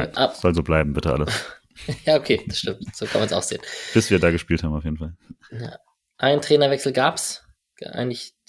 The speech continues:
Speaker 2: taufrisch jetzt hier im Podcast. Ähm, Steffen Baumgart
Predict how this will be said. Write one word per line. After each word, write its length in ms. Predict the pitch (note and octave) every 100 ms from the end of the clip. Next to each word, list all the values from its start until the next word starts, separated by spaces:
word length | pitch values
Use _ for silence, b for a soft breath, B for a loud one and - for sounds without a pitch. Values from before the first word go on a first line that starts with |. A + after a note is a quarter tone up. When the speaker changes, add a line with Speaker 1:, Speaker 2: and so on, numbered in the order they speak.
| - _
Speaker 2:
taufrisch 600 | - C#3+ D3+ - D3 -
jetzt 220 | D3+ -
hier 220 | - C3+ C3+
im 140 | B2+
Podcast. 600 | - - - C#3+ - _ B B B B B B _ _
Ähm, 560 | C3 B2+ B2+ B2 A#2+ A#2
Steffen 320 | - B2+ B2+
Baumgart 520 | B2 B2+ B2+ C3 -